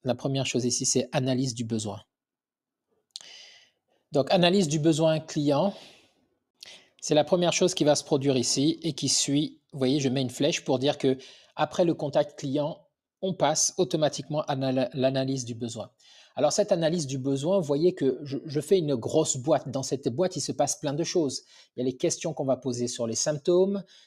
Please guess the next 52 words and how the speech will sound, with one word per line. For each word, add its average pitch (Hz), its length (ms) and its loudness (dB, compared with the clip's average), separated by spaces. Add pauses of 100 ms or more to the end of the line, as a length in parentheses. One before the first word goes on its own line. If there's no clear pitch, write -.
(120)
il 127 100 -8
y 143 80 4
a, 139 360 2
euh, 123 400 -4
les 127 120 -2
réflexions 151 520 0
qu'on 139 140 -2
va 131 100 4
commencer 131 480 -2
à 117 260 2
déduire 127 520 -4
nous-mêmes. 135 480 -2 (340)
On 123 80 -4
va 131 240 0
orienter 165 440 2
évidemment 135 380 0
les 127 140 -2
questions 139 360 -6
comme 131 180 -2
un 127 60 -4
médecin 127 360 -2
parce 123 180 -4
qu'on 120 160 -10
a 120 80 -2
l'habitude 131 500 -4
et 120 100 0
on 117 140 -6
sait - 340 0 (320)
quel 139 160 0
type 143 200 -4
de 131 80 2
questions 127 380 -2
on - 20 -4
doit 120 240 -2
poser 135 340 0
pour 127 160 -4
avoir 123 240 2
les 120 100 -2
bons 120 280 -6
indices. 156 540 -2 (320)
Hein, 127 140 -2
est-ce 147 160 2
qu'il 127 120 -2
y 120 40 2
a - 20 2
eu 123 40 -2
des 117 240 -4
événements 135 360 0
qui 135 140 -4
se - 80 -4
sont 131 140 -2
produits ? 165 640 0